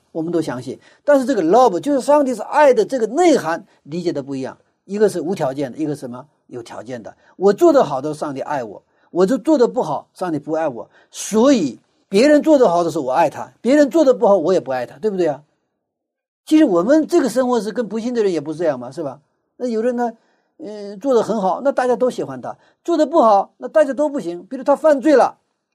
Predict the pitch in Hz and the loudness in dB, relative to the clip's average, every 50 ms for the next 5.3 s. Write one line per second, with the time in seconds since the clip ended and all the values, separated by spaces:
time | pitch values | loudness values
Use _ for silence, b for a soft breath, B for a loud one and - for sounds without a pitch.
0 | _ _ _ 339 208 - 349 330 320 330 _ _ _ 320 330 320 - - _ _ | _ _ _ -12 0 2 2 2 2 0 _ _ _ -2 -2 -2 -2 -6 _ _
1 | _ _ _ _ - 180 160 190 190 185 - 156 - _ _ - 190 190 170 165 | _ _ _ _ -10 -4 -2 0 -2 -2 -4 -12 -20 _ _ -8 -6 -2 -2 -2
2 | 151 139 - - 175 165 143 175 151 147 b b b b _ - 320 311 - - | -2 -4 -6 -10 -12 -6 -4 -4 -4 -4 b b b b _ 2 2 2 2 0
3 | 175 143 156 160 - 127 127 - 202 190 185 170 156 - 185 185 190 180 - 294 | -2 -2 -2 -2 -2 -4 -6 -2 2 2 2 2 0 -4 -6 -4 -4 -2 0 2
4 | 311 254 - - 185 151 139 131 120 _ - 170 151 131 120 - 143 127 117 113 | 2 2 2 0 -4 -4 -4 -6 -6 _ -6 -6 -6 -6 -8 -8 -8 -8 -10 -12
5 | 110 - 147 120 98 | -14 -14 -14 -14 -14